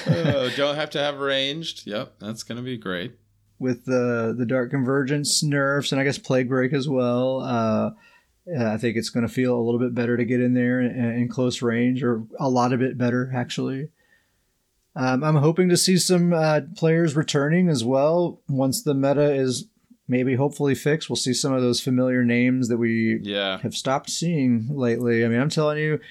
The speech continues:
Speaker 2: we played last night, Davius. I played a little bit more today. I have not seen a, a lot of those names that you always see.
Speaker 1: Yeah.
Speaker 2: They're, they're still not around, you know? It's sad.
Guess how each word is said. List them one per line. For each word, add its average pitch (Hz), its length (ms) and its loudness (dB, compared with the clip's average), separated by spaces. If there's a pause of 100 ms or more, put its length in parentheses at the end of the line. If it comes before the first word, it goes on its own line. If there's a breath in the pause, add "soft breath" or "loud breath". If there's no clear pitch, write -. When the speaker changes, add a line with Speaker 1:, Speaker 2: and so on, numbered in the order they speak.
(300 loud breath)
Speaker 2:
we 135 100 0
played 165 260 2
last 156 280 2
night, 156 340 2
Davius. 160 420 4
I 135 100 2
played 143 340 0
a 147 160 -2
little 143 180 0
bit 143 100 0
more 143 220 2
today. 139 680 2 (100)
I 123 140 0
have 131 180 0
not 131 240 -2
seen 143 520 0
a, 127 200 0 (540 loud breath)
a 120 40 -4
lot 127 160 2
of 147 80 2
those 143 140 0
names 147 260 2
that 123 140 2
you 127 240 2
always 135 580 0
see. 131 380 2
Speaker 1:
Yeah. 90 80 0
Speaker 2:
They're, 98 160 0
they're 123 140 -4
still 117 300 0
not 123 180 0
around, 123 500 -2 (120)
you 107 140 -2
know? 113 280 -4 (100)
It's 113 160 -8
sad. 120 400 -4